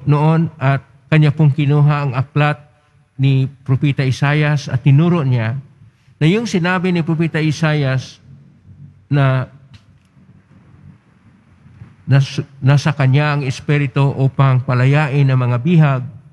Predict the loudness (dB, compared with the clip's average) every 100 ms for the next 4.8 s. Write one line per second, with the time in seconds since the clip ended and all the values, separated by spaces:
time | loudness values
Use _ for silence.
0 | _ _ -2 -2 -2 -12 _ _ _ _
1 | _ _ -20 _ _ _ _ _ 0 0
2 | 0 -2 0 0 0 0 0 0 0 0
3 | 0 -2 -6 -12 -8 -4 -2 0 -2 -4
4 | -10 _ _ _ _ -2 -2